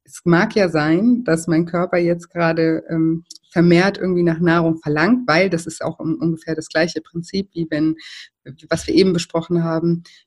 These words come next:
ähm, mit dem, mit dem Schlafen. Also es ist, der, der Körper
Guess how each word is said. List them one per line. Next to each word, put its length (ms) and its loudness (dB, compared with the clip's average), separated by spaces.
ähm, 420 4
mit 160 -2
dem, 280 4
mit 100 0
dem 100 -2
Schlafen. 760 -2
Also 260 0
es 160 -8
ist, 340 -2
der, 300 0
der 100 2
Körper 580 2